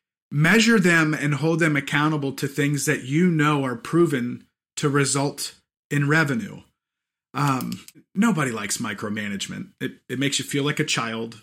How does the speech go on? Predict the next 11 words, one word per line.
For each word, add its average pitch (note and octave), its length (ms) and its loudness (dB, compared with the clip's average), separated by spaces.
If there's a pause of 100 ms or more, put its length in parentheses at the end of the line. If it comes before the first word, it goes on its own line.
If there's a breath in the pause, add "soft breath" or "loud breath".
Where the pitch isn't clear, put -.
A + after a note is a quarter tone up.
It B2 80 -8
makes C3 200 -4
you C3 60 -2
feel C#3+ 220 -4
that C#3 120 -4
you're D3+ 120 0
not C#3+ 200 -4
trusted, - 640 -6
certainly E3 400 2
not B2+ 220 -2
valued. G#2+ 580 -2